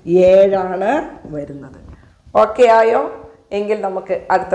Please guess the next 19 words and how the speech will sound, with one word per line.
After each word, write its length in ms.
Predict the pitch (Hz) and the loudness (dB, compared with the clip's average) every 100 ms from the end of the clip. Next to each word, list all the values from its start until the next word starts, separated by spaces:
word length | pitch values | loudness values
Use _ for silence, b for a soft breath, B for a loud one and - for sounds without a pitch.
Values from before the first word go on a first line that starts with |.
| 180 | -4
ചോദ്യത്തിലേക്ക് 640 | 185 170 170 175 170 202 294 - - - | -4 -4 -6 -6 -6 0 0 0 -8 -8
കടക്കാം. 320 | - - 254 | -8 -6 -2
അടുത്തത് 380 | 269 262 254 214 - 214 | -2 0 -2 0 -6 -6
നൂറ്റി 460 | 247 269 294 - 302 254 | -6 -4 -8 -8 -2 0
അറുപത്തൊമ്പത് 760 | 196 196 196 202 185 185 185 190 185 - - | 2 0 0 -6 -6 -6 -2 -2 -4 -8 -8
ചതുരശ്ര 640 | 202 190 202 208 - 202 208 220 - - | -8 -4 -4 -6 -2 2 4 4 0 -6
സെന്റിമീറ്റർ 840 | 208 196 190 220 220 220 208 214 190 180 | -4 -4 -8 -10 -8 -8 -8 -10 -10 -8
ആണ് 140 | 185 208 | -6 -6
വരുന്നത്. 380 | 175 165 151 127 b b b b _ 196 | -6 -8 -10 -14 b b b b _ -2
വൺ 140 | 196 196 | -2 -2
ഹൺഡ്രഡ് 320 | 214 208 208 | -4 0 2
ആൻഡ് 140 | 220 220 | 2 0
സിക്സ്റ്റി 340 | 214 - - 233 226 | -8 -8 -4 -2 2
നയൻ 200 | 220 254 349 | 4 4 0
സ്ക്വയർ 320 | - 190 185 185 - | -2 -2 -2 -4 -10
സെന്റിമീറ്റേഴ്സ്. 840 | 196 185 180 196 254 262 180 - - B B B - | -12 -10 -14 -12 -6 -4 -4 -6 -18 B B B -2
അപ്പൊ 120 | 294 285 | 0 2
നമുക്കൊന്ന് 380 | 233 226 220 202 190 | 0 0 -2 -2 -4
നോക്കാം. 320 | 185 220 | -6 -6